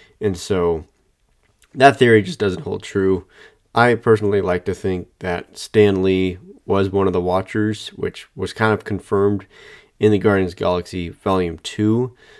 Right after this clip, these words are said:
um, cameo. Um, but, um,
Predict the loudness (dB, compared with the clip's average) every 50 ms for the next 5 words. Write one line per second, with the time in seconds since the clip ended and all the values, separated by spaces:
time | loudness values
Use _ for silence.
0 | _ _ _ _ _ _ -12 -10 -8 -8 -8 -10 -12 -14 -16 -20 _ _ _ _
1 | _ _ -20 -20 _ _ _ -8 0 0 2 2 2 2 2 2 0 -2 -6 -10
2 | _ _ _ -12 -12 -10 -10 -12 -16 _ -4 -4 -4 -4 -6 _ _ -16 -14 -12
3 | -12 -14 -16 -18